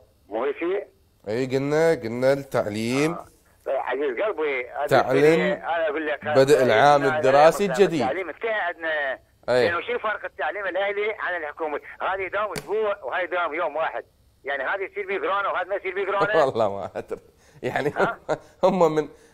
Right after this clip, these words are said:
Speaker 2: هو هي غير وزارة وحدة وكلها تابعة إلى هاي الوزارة.
Speaker 1: وهي شغلة تحير، هي شغلة يعني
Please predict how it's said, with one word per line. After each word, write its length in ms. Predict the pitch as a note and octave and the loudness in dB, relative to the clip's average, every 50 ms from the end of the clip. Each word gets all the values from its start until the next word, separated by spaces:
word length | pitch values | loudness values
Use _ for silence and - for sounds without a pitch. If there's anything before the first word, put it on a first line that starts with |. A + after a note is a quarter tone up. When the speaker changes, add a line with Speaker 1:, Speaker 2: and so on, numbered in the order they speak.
| _ - - | _ -2 0
Speaker 2:
هو 160 | E3 E3 D#3 | 4 6 6
هي 160 | E3 E3+ D#3+ | 8 8 6
غير 220 | C#3+ D3+ F3+ G#3 | 8 8 8 8
وزارة 420 | G#3+ A3 G#3+ F3 G3 G#3+ G#3+ G#3 G3+ | 8 8 8 10 12 12 12 12 12
وحدة 300 | G3+ G3+ F#3 F3+ G3+ F#3+ | 10 10 8 8 6 6
وكلها 320 | E3+ - A3 G3+ F3+ F3 | 6 8 8 10 10 10
تابعة 400 | E3+ F3 F#3+ F3 E3 D#3+ D#3 D#3 | 8 10 10 10 10 10 8 8
إلى 80 | D3+ D3+ | 10 10
هاي 200 | C#3+ C#3+ C#3+ C#3+ | 10 10 10 8
الوزارة. 480 | C#3+ C#3 C#3 C3 B2+ C#3 B2+ B2 A#2+ | 8 6 4 8 10 12 12 12 12
Speaker 1:
وهي 100 | A2+ A2+ | 12 8
شغلة 60 | A2 A2 | 6 6
تحير، 640 | - - - A3+ A#3+ A#3+ A#3+ A3+ A3 G3 F3+ E3+ | 2 -4 -6 -4 -2 -2 -2 -2 -2 -2 -4 -4
هي 140 | D3+ C#3+ D#3+ D#3 - | -6 -8 -12 -10 -6
شغلة 160 | G#3 G3+ G3 | -6 -4 -4
يعني 280 | E3 F3 F3 E3 E3 | -4 -4 -6 -6 -6